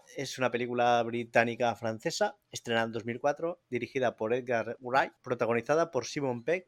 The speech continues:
y Nick Frost. La trama sigue a Sean, un vendedor de productos electrónicos en Londres, cuya vida da un giro inesperado cuando los muertos comienzan a cobrar vida. La película mezcla comedia con la temática zombies, creando situaciones hilarantes y llenas de acción.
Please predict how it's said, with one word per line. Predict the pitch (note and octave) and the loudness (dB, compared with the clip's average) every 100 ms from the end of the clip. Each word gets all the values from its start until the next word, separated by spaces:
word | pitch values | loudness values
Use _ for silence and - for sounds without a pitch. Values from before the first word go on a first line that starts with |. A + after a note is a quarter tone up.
| _ | _
y | B2+ | -6
Nick | B2+ - | -6 -6
Frost. | G#2 F2+ - - | -8 -8 -8 6
La | B2+ | 6
trama | C3 G3 G#3 G3+ | 8 6 6 2
sigue | E3+ C#3+ | 4 6
a | B2+ | 6
Sean, | - G3+ A3+ - - | 6 4 2 -6 -8
un | D3+ | 0
vendedor | D3 C#3 C#3 C3+ | 2 4 4 4
de | C3 | 4
productos | C3 C3 C3 - | 2 0 -4 -6
electrónicos | C3+ F3+ F#3+ F#3 C3 | -6 -4 -4 -4 -4
en | A#2+ | -2
Londres, | C3 D#3 D3+ D#3 F3 - | -2 -2 0 -2 -2 -4
cuya | C3 A#2 | -2 2
vida | G#2+ D#3 D3+ | 2 2 2
da | B2 | 2
un | A2+ | -2
giro | - D#3+ E3+ | -4 -4 -2
inesperado | C#3+ A#2+ - A#2 C3+ C#3+ - - | -2 -4 0 2 2 2 -4 0
cuando | B2 A#2+ | 4 6
los | A#2 | 4
muertos | B2 D3 - F3 | 4 2 2 -2
comienzan | - C3 C#3 D3+ | 0 -2 -2 0
a | B2+ | 0
cobrar | A2+ A2 G#2 | 2 2 2
vida. | F#2 F2 F2+ | -2 -6 -6
La | A#2 | -6
película | A#2 C#3+ D#3 C#3 | -2 2 6 6
mezcla | C3 C#3 A#2 | 4 0 0
comedia | A2+ D3 F3 F#3 | 2 2 2 2
con | C#3+ | 4
la | A#2 A2 | 2 4
temática | B2 B2 B2 A#2 A2+ | 2 2 2 0 0
zombies, | C#3+ E3+ G3 | 0 -2 -4
creando | - B2 C3 | -2 -2 -2
situaciones | B2+ - A2+ B2+ A2 | -4 -4 -2 -2 -2
hilarantes | A2 G#2+ C3+ D#3+ E3+ | -2 0 0 0 -8
y | - | -6
llenas | A2+ F#2+ | -4 -4
de | G2 | -8
acción. | _ F2+ | _ -14